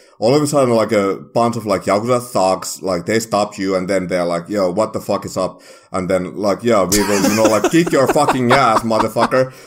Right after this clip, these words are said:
And then it's like, "Well, okay, so yeah, let, let's fight." And then, you, you know, you beat them up.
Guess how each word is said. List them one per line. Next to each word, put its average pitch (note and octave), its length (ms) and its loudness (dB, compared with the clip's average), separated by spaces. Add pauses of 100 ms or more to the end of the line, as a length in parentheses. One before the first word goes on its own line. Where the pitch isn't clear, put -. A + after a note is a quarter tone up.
(160)
And B2 160 -2
then A#2 140 6
it's B2 100 -2
like, A2 180 0
"Well, E3 280 4
okay, C3 260 2
so A2 200 -2
yeah, A#2+ 220 0
let, G2 300 -2
let's A#2+ 180 -2
fight." B2 320 0
And G#2 140 0
then, C#3+ 160 0
you, C#3 340 -4
you C3+ 80 -2
know, C#3 160 2
you B2+ 180 0
beat D3+ 260 2
them F#2+ 140 -2
up. A2+ 280 -2